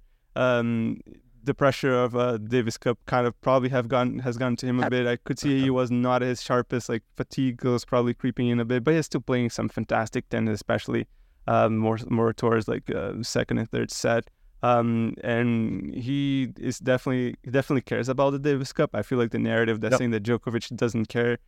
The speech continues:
Speaker 1: and he was a loss that he can just, like, shrug it off. Like, I, I don't think it's true. I think he really wanted it.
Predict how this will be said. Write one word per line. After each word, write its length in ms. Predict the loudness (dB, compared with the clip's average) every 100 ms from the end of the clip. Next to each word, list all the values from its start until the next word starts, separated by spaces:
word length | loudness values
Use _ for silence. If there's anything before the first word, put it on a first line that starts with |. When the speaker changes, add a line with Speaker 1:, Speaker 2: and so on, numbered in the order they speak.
| -12 -2
Speaker 1:
and 100 | 2
he 60 |
was 160 | 2 2
a 40 |
loss 260 | 2 0 0
that 80 | -2
he 100 | -2
can 180 | -2 -2
just, 300 | -6 -6 -8
like, 160 | -8
shrug 320 | -2 -2 0
it 40 | 0
off. 280 | 0 0 -2
Like, 160 | -2
I, 100 | -2
I 120 | 0 0
don't 120 | 0
think 200 | -4 -4
it's 120 | -4
true. 300 | 0 0 2
I 80 | 0
think 160 | 0
he 80 | 0
really 280 | 0 0 0
wanted 360 | 0 0 2 2
it. 160 | 0